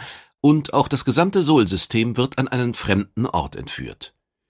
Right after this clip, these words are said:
Alaska Sedelair wiederum befindet sich auf der Suche nach der Kosmokratenbeauftragten Samburi Jura, wozu sich ihm deren Raumschiff Leuchtkraft unterstellt hat.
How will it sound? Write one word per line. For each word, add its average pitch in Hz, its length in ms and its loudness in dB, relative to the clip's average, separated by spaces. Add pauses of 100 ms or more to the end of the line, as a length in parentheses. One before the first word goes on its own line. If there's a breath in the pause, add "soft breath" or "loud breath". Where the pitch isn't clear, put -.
(400)
Alaska 90 440 0
Sedelair 80 560 2
wiederum 95 420 2
befindet 165 460 -2
sich 147 180 -4
auf - 140 -6
der 92 160 -2
Suche 135 400 -2
nach 117 160 -2
der 95 120 -2
Kosmokratenbeauftragten 98 1600 -2
Samburi 104 580 0
Jura, 98 540 2 (360 loud breath)
wozu 120 380 -2
sich 175 240 -4
ihm 147 320 0
deren 92 320 2
Raumschiff 92 580 2
Leuchtkraft 98 800 2
unterstellt 98 540 -4
hat. - 260 -14